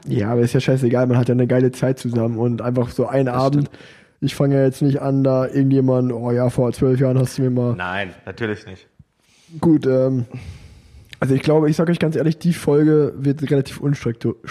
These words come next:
Speaker 1: unstrukturiert. Ähm, wir sind einfach gerade in Redelaune, zwei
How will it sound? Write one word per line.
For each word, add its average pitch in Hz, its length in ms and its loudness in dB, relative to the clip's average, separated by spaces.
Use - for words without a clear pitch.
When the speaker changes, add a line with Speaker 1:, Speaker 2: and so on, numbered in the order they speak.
Speaker 1:
unstrukturiert. 131 800 0
Ähm, 123 320 0
wir 131 100 2
sind 139 100 0
einfach 135 160 0
gerade 131 180 0
in 127 60 -2
Redelaune, 127 640 2
zwei 123 300 0